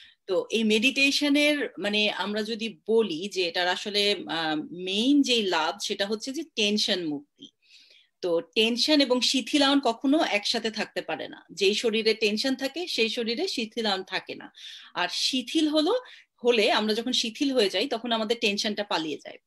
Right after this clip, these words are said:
তো আমরা এখন জানি যে, আহ, মানুষের যে মনোদৈহিক রোগ, সেভেন্টি ফাইভ পার্সেন্ট রোগের কারণই কিন্তু টেনশন।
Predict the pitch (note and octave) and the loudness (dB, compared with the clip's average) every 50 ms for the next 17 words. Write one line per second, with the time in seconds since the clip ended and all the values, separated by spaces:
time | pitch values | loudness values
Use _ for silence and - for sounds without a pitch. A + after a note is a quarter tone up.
0 | _ - - - - - _ _ - G#3 G3 F#3+ F#3 - G#3 A3 A#3 A#3+ A#3+ B3 | _ -20 -20 -20 -20 -20 _ _ -6 -4 -2 -2 -2 -2 -2 0 2 2 2 2
1 | B3 C4+ B3+ A3+ A#3+ A3 A3 A3+ A#3+ - G#3+ B3 B3 A#3 A#3 A#3 A3 E3+ B2+ F#3 | 0 -2 0 2 2 2 2 0 -2 -2 -2 0 2 2 4 2 2 0 0 0
2 | G3+ G3+ G#3 G#3 G3+ G3+ F#3+ - - - - G3 F#3+ G3 A3 G#3+ - - A#3+ A3 | 0 0 2 2 0 0 -2 -4 -8 -8 -6 -4 -2 -2 -2 -2 -2 0 -2 -2
3 | G#3 - A#3 A3 G3 F#3+ G3 G#3 G#3+ A3+ G#3+ G#3+ F#3+ F#3+ G#3 - A#3 G#3+ - - | -2 -2 -4 -4 -4 -4 -4 -4 -2 -2 -2 0 0 0 0 -2 -6 -8 -8 -10
4 | E3+ E3 E3+ C#3+ - - _ - - - - G3+ F#3 G#3 A3 G#3+ A#3+ A#3 A#3 - | -8 -6 -6 -6 -6 -8 _ -20 -10 -4 -2 0 0 0 -2 -2 -4 -8 -6 -2
5 | G#3 F#3+ G3+ A3 A3 - A3+ A#3 A#3 - C4 B3 A3 G3+ G3+ G3+ A#3 A3+ A3+ A#3 | 0 0 0 0 -2 -4 -6 -6 -4 -4 -6 -4 -2 -2 0 0 0 0 0 -2
6 | G3+ F#3+ G3+ A3 B3 C4+ - B3+ B3+ B3 F4 D#4+ _ - G3 F3+ F3 E3+ - - | -2 0 0 -2 -2 -2 -4 -4 -4 -4 -8 -8 _ -2 -2 -2 -2 -4 -4 -4
7 | D#3 C3 A2+ F2+ | -6 -6 -8 -10